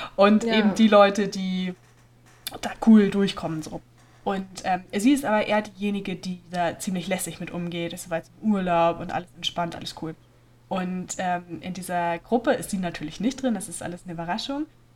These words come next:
Speaker 1: Und die Trauzeugin, die ich kenne, die hat, äh, super viele coole Ideen gehabt und ist halt so ein bisschen so ein Partygirl und so ziemlich witzig, weil die Freundin von früher eben genauso ist, ne? Also zumindest war sie das früher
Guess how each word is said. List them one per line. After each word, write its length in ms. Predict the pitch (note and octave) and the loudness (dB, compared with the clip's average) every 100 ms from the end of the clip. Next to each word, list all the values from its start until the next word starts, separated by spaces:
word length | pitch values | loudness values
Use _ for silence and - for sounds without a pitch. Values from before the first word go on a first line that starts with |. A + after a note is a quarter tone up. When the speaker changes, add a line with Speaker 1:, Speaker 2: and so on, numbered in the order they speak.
| _ | _
Speaker 1:
Und 300 | - G3+ G3 G3+ - - _ _ _ _ _ _ _ _ _ _ _ _ _ _ - | -4 -4 -4 -10 -18 -18 _ _ _ _ _ _ _ _ _ _ _ _ _ _ -8
die 280 | G3 F#3+ F3+ | -6 -6 -8
Trauzeugin, 720 | - A3+ D#4 - E3+ E3+ F3+ | -4 -2 -2 -6 -8 -6 -6
die 120 | E3+ | -8
ich 140 | - | -10
kenne, 360 | - F3+ A3 D4+ | -10 -8 -4 -4
die 220 | C#4+ E3+ | -6 -10
hat, 240 | E3+ - - | -12 -12 -10
äh, 140 | F3 E3 _ _ _ _ _ - | -10 -12 _ _ _ _ _ -14
super 320 | - G#3 F#3+ | -6 -6 -4
viele 240 | F3 G3+ F3+ | -4 -4 -6
coole 240 | - F#3+ | -6 -6
Ideen 300 | E3+ E3 F3 | -4 -4 -4
gehabt 280 | E3 D#3+ D#3 | -4 -8 -8
und 140 | E3 D#3+ | -10 -10
ist 160 | - | -8
halt 160 | D#3+ D#3+ | -8 -8
so 60 | F3 | -10
ein 80 | |
bisschen 260 | E3 - E3+ | -8 -8 -8
so 100 | E3 | -8
ein 80 | E3+ | -10
Partygirl 760 | - F#3+ G3 F#3 D#3+ F3+ F3+ F3 | -4 -2 -2 -6 -4 0 0 0
und 140 | F3 | -4
so 80 | E3+ | -8
ziemlich 440 | E3+ G3+ E3+ D#3 | -8 -6 -6 -4
witzig, 460 | F#3+ G#3+ - F#3 - | -2 -2 -2 -2 2
weil 260 | E3 F#3+ F#3 | 4 4 4
die 120 | G#3+ | 2
Freundin 420 | - A3 B3 A#3 | 6 8 8 6
von 140 | A3+ G3 | 2 0
früher 280 | B3+ A#3 | 4 4
eben 140 | F#3 G3+ | 4 2
genauso 400 | A3 G#3 B3 G3 | 6 6 6 4
ist, 180 | D#3+ - | -2 0
ne? 120 | G#3 | 2
Also 280 | G3+ F#3+ F#3 _ - | 2 0 -6 _ 0
zumindest 340 | G#3 A3 G#3+ | 6 6 6
war 160 | F#3 G3+ | 6 4
sie 80 | |
das 160 | G3+ - | 0 0
früher 360 | - C#4+ F4 | 6 8 8